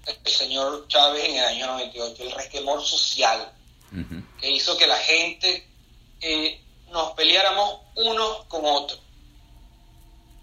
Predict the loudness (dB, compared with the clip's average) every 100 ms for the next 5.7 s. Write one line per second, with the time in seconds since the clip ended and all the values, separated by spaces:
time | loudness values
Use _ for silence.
0 | -20 _ -20 -18 -6 0 0 0 0 2
1 | 0 -2 -6 -8 -20 -20 -20 -20 -20 -12
2 | -2 0 0 -2 -2 -2 2 4 6 4
3 | 2 -4 -14 -20 -20 -20 -20 -20 -20 -20
4 | -20 -20 -20 -20 -20 -20 -20 -20 -20 -10
5 | 0 4 4 2 0 -2 -10